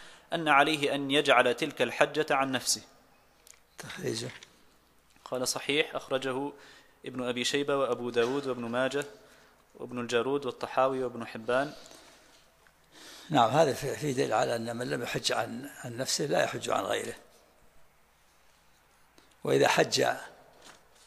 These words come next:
Speaker 2: عن غيره ولم يحج عن نفسه انقلبت الحجة فصارت عن، عن نفسه، تنقلب الحج حتى ولو سهل. لو قال: "بك عن فلان وهو ما حج عن نفسه"، تنقلب فتكون عن نفسه هو.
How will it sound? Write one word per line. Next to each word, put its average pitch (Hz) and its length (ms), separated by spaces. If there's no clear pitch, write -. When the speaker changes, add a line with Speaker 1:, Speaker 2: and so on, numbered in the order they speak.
Speaker 2:
عن 131 100
غيره 123 300
ولم 120 180
يحج 127 160
عن 123 60
نفسه 147 220
انقلبت 143 400
الحجة 147 360
فصارت - 480
عن، 127 180
عن 143 120
نفسه، - 280
تنقلب 131 440
الحج 123 320
حتى - 280
ولو 143 180
سهل. - 260
لو - 80
قال: 147 220
"بك 139 220
عن 143 140
فلان 151 360
وهو 143 120
ما 123 80
حج 151 220
عن 147 60
نفسه"، 151 140
تنقلب 175 420
فتكون 151 520
عن - 160
نفسه 131 300
هو. 113 240